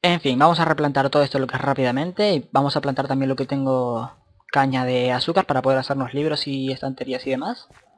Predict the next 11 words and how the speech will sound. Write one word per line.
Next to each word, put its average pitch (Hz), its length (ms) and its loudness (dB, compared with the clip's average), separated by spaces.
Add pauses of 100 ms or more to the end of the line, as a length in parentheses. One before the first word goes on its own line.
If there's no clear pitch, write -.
(520)
Ah, 120 240 -6
lo 123 100 -4
planto. 127 440 -4
Uy, 127 140 -2
va. - 220 -8 (560)
Vamos 143 300 0
a 135 160 0
bajarlo 131 340 -4
aquí, 170 300 -6
muy 120 120 -6
bien. 170 280 -8